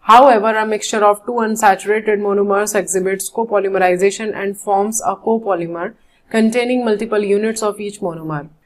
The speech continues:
Natural rubber is a cis one, four polyisoprene and can be made more tough by the process of vulcanization with sulfur.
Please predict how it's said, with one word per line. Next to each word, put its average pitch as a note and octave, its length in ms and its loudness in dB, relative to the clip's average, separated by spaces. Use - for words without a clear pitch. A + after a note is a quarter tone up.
Natural C4+ 480 4
rubber A3 280 4
is G#3+ 120 2
a A3 120 2
cis B3 480 4
one, A3+ 280 2
four G#3+ 560 2
polyisoprene G#3 1040 0
and G3+ 160 -6
can A3 300 4
be A#3 80 -2
made G3+ 340 2
more G#3+ 280 0
tough F#3+ 360 0
by F#3+ 200 4
the G3 100 -2
process G#3 420 0
of F#3+ 220 2
vulcanization G3 960 -2
with G3 160 -4
sulfur. F#3 580 -2